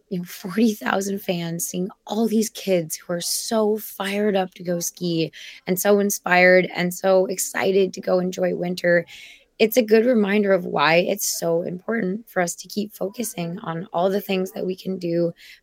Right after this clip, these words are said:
both policy-wise and personal action-wise, to make a difference, because we want to protect this sport for the next generation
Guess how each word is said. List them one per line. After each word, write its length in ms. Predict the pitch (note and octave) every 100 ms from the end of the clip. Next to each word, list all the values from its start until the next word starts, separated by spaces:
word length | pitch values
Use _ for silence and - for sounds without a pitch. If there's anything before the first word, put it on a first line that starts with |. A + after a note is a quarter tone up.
| -
both 220 | F3 -
policy-wise 840 | - F#3 G3 - G#3+ G3+ G3 G3 -
and 240 | G3+ A#3
personal 460 | A3+ - - F3+ F3
action-wise, 760 | D#3+ - - F#3+ - F3+ F3+ -
to 160 | F#3+
make 180 | G3 G#3+
a 40 |
difference, 420 | B3 C#4 A#3 F#3+ -
because 440 | F#3 F#3+ F3+ F3+ - - - - _ -
we 120 | B3+
want 180 | C#4 D4+
to 40 |
protect 400 | C#4+ B3+ B3 -
this 180 | C#4+ C#4
sport 480 | - A3+ C4 - -
for 160 | A3+
the 80 | A3
next 300 | A3 A3+ -
generation 880 | B3 A#3 G#3+ G#3 A3 A3+ A3+ A#3